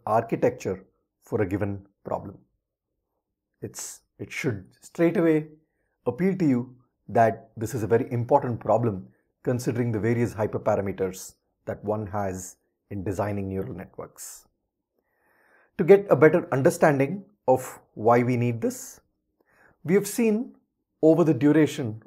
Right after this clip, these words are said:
of this course that accuracy and performance has improved with better design of architectures.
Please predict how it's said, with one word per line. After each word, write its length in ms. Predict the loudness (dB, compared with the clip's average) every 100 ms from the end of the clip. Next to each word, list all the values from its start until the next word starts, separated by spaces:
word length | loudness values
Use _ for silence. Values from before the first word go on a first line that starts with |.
| -6
of 120 | -4
this 160 | -4 -8
course 580 | -4 -2 -2 -6 -20 -20 _ _ _ 0
that 400 | 2 2 -4 _ _ _ _ _ _ _
accuracy 720 | 0 0 2 2 2 -2 -4 -6 _ -8
and 200 | -6 6
performance 720 | 6 6 2 0 -4 -8 -16 _ _ _
has 260 | -4 -4 -4
improved 600 | -4 0 4 4 2 -6 -20 _ _ _
with 300 | -4 -4 2
better 280 | 4 6 4
design 600 | 2 4 4 4 -2 -10 _
of 120 | -8 -4
architectures. 840 | -6 -6 -10 -12 -14 -16 -16 -20